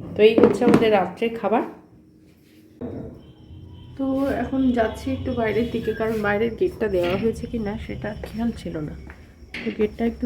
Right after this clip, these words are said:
দিয়ে দিই, কারণ রাত্রির হয়ে গেছে। তো আর এখানে দেখো, এটা থাকে বলে এই দিকটা এমনি আলো হয়, আর এই পাশে আর এই আলোটার দরকার হয় না, কারণ এই পাশে লাইটটা আছে। তো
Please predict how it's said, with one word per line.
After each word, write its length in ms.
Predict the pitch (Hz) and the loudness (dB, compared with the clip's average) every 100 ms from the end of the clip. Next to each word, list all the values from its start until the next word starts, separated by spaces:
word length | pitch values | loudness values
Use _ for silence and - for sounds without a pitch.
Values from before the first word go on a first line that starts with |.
| 208 | 4
দিয়ে 160 | 247 254 | 6 6
দিই, 120 | 202 196 - - | 4 -8 -14 -14
কারণ 160 | - 196 185 | -8 -6 -4
রাত্রির 320 | 180 - 240 226 | -6 -8 -4 0
হয়ে 120 | 247 | 0
গেছে। 220 | 240 - 262 277 - - - - - - - | -2 -4 -8 -8 -16 -18 -18 -16 -18 -18 -10
তো 80 | 214 208 208 | -2 0 2
আর 80 | 208 208 | 2 0
এখানে 240 | 233 247 220 | 0 0 2
দেখো, 180 | 196 - 294 | 0 -2 -6
এটা 100 | 226 226 | -6 -8
থাকে 180 | 226 254 254 | -4 -2 0
বলে 180 | 226 285 - - - - | 0 -2 -6 -20 -20 -8
এই 60 | 240 233 | -6 -6
দিকটা 200 | - 262 | -2 0
এমনি 180 | 220 220 233 185 | 2 2 2 4
আলো 140 | 165 170 | 2 0
হয়, 160 | 156 - - - - - - - - | -6 -12 -18 -18 -18 -20 -20 -20 -10
আর 60 | 226 233 | -2 -2
এই 60 | 233 | 0
পাশে 180 | 240 - 247 | -2 2 4
আর 60 | 247 | 4
এই 80 | 233 226 - | 4 2 0
আলোটার 340 | 208 233 233 226 190 | 0 2 0 0 -2
দরকার 300 | 185 202 175 | -2 -6 -6
হয় 160 | 190 170 156 | -2 -2 -2
না, 60 | - - - - - - - - - | -8 -20 -18 -20 -20 -20 -18 -18 -10
কারণ 160 | 220 220 | -2 0
এই 60 | 220 | 0
পাশে 180 | 247 247 233 | -2 0 0
লাইটটা 300 | 226 - 240 208 | 0 0 0 0
আছে। 180 | - 240 - | -4 -10 -12
তো 60 | - | -10